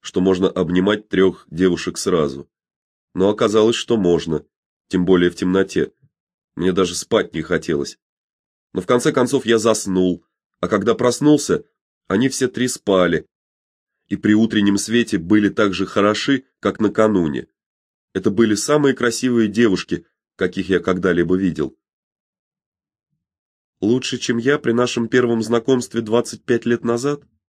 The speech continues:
Нет, Лил, этого не может быть. Но ведь они были китаянки. А ты знаешь, как китаянки могут быть хороши? У меня и раньше бывали китаянки.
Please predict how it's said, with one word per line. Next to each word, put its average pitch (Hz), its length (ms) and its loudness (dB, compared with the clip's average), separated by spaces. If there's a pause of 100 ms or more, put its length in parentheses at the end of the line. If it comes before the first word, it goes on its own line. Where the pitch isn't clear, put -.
(1200)
Нет, 85 440 0
Лил, 73 300 -6 (560)
этого 107 360 0
не 90 120 2
может 92 300 0
быть. 78 420 -4 (1040)
Но 87 120 -2
ведь 90 320 -4 (220)
они 90 200 0
были 92 240 0
китаянки. 101 720 -2 (1120)
А - 100 -8
ты - 120 -4
знаешь, 98 340 2
как 80 200 -4
китаянки 82 640 0
могут 78 300 -4
быть 78 180 -6
хороши? 90 520 -2 (1200)
У 82 60 -6
меня 87 220 2
и 123 40 4
раньше 104 320 0
бывали 92 340 0
китаянки. 80 720 -2